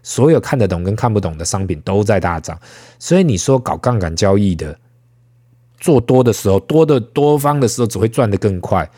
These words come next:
如果你有机会回去看二零二零、二零二一的新闻，那时候天天都在讲加密货币、区块链、N F T，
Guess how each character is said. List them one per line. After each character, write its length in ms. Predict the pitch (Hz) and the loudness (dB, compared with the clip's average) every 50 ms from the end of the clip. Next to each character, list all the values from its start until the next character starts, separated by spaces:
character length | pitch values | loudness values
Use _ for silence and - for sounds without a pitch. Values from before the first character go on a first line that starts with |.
| - - - - _ | -20 -20 -20 -16 _
如 140 | - 123 160 | -2 0 2
果 140 | 175 165 135 | 2 2 2
你 140 | 127 127 131 | 2 2 0
有 100 | 123 98 | 0 0
机 160 | - - 120 | 0 2 2
会 100 | 123 117 | 4 4
回 140 | 101 101 92 | 2 2 0
去 100 | 107 104 | 0 0
看 140 | - 113 | 0 -2
二 160 | 104 107 113 101 | 0 0 0 0
零 180 | 95 92 98 | 0 0 0
二 60 | 95 | 0
零、 180 | 90 87 90 98 | -2 -2 -2 -2
二 60 | 98 | -2
零 200 | 90 87 87 90 | -2 -2 -2 -2
二 80 | 90 90 | -2 -2
一 120 | 87 87 | -2 -2
的 100 | 82 85 | -4 -6
新 300 | 82 - - 85 85 85 | -6 -6 -8 -8 -8 -10
闻， 160 | 78 73 80 - - - - _ | -10 -10 -12 -14 -20 -20 -14 _
那 120 | - 147 139 | -4 -4 -2
时 120 | - 139 | 0 0
候 60 | 127 | 0
天 180 | 117 - 135 135 | 2 0 0 0
天 100 | 139 135 | 0 0
都 100 | 135 131 | 0 0
在 140 | 131 127 117 | 0 0 -2
讲 180 | 117 82 85 | -2 -6 -8
加 200 | 85 - 95 98 | -6 -4 -2 -2
密 80 | 101 92 | -2 -2
货 180 | 95 95 90 | -2 -2 -2
币、 240 | 82 - 87 82 - _ _ _ | -2 -4 -6 -8 -8 _ _ _
区 160 | - - - 101 | -4 -2 0 2
块 220 | - 113 98 90 | 2 2 2 2
链、 200 | 90 90 85 80 - - - _ | 2 2 0 -2 -6 -12 -8 _
N 160 | - 117 110 | 0 2 2
F 180 | 107 104 - - - | 2 2 0 -2 -4
T， 240 | - 92 87 87 | -2 -2 -2 -2